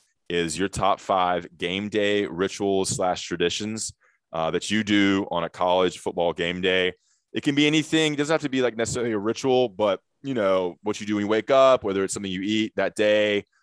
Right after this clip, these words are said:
something you always tailgate with, how you watch, family stuff. Uh, if you go to the games, kinda what's your, uh, schedule and tradition. Kinda break down your, your game day rituals and traditions. How does, how's that sound, Don?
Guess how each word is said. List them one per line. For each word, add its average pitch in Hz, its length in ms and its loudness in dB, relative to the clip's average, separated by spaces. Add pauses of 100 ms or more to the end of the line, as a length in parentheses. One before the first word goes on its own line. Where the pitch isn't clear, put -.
something 98 280 -4
you 92 260 0
always 92 320 2
tailgate 98 360 2
with, 95 380 2
how 101 220 0
you 98 120 -2
watch, 95 500 0
family 98 320 -4
stuff. 92 600 0
Uh, 85 160 -2
if 80 80 -12
you 92 60 -14
go 92 120 2
to 90 80 4
the 92 80 -2
games, 90 400 -4
kinda 87 200 -4
what's 85 280 -2
your, 87 320 0 (400)
uh, 80 160 -4
schedule 90 440 -2
and 87 80 -6
tradition. 87 540 -2
Kinda 101 260 -4
break 98 280 -2
down 90 440 -2
your, 87 380 0
your 85 120 -4
game 101 340 -4
day 101 220 2
rituals 87 420 -6
and 82 80 -18
traditions. - 480 -10
How 98 120 -2
does, 92 200 0
how's 95 160 0
that 90 80 0
sound, 80 200 -4
Don? 76 160 -10